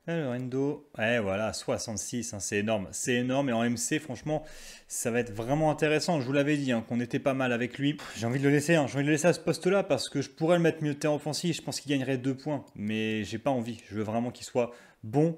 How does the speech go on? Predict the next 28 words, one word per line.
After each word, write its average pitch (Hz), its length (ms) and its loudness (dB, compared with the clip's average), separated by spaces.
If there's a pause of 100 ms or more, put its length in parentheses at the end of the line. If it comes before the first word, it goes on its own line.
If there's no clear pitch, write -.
(120)
Euh, 104 180 -4
je 101 60 -12
pense 123 120 -6
qu'en 101 120 -8
défense, 107 340 -6
on 90 80 -10
a, 82 360 -8
on 90 60 -10
a 90 80 -8
besoin 120 380 -2
de 113 40 -8
ça. 151 240 -2 (480)
En 113 40 -8
plus, 147 140 -10
c'est - 140 -4
un, 113 220 0
il 110 100 0
est 113 80 -2
quasiment 143 280 2
les 143 80 4
deux 131 120 4
pieds, 214 180 -2
donc, 123 200 -2
euh, 101 120 -2
ça - 120 -4
peut - 140 -2
être 147 200 -6
topissime. 170 540 -4